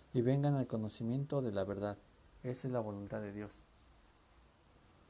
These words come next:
Para que vivamos quieta y reposadamente. Hagamos lo que la autoridad nos pide, hermanos.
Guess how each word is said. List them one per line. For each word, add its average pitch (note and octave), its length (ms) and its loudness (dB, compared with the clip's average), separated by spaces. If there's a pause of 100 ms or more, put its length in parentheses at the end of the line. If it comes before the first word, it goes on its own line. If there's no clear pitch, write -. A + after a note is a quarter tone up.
(1700)
Para A2+ 220 -2
que A#2 100 -6
vivamos B2+ 680 -2 (500)
quieta C#3+ 480 0 (300)
y B2 80 0
reposadamente. A#2+ 1080 -2 (1600)
Hagamos C#3+ 640 -2
lo A#2 120 -2
que A#2+ 100 -6
la A2+ 80 0
autoridad A#2+ 400 -2
nos C#3+ 180 -2
pide, D3 240 0
hermanos. C#3 360 -2